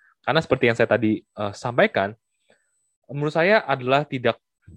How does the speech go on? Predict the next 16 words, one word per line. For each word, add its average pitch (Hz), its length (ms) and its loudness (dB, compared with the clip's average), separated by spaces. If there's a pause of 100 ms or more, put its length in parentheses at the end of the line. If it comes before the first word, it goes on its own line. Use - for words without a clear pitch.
(200)
apa 151 240 -2
ya, 101 320 -4 (480)
tidak 127 240 -2
baik 123 480 -2
gitu 104 160 -6
ya. 117 80 -2 (480)
Kalau 131 240 2
kita 170 320 0
percaya 120 320 0
sesuatu 110 400 -4
hal, 123 320 0
tapi 151 240 -4
kita - 160 -10
melakukan 123 240 -8
sesuatu 113 320 -4
yang 123 160 -6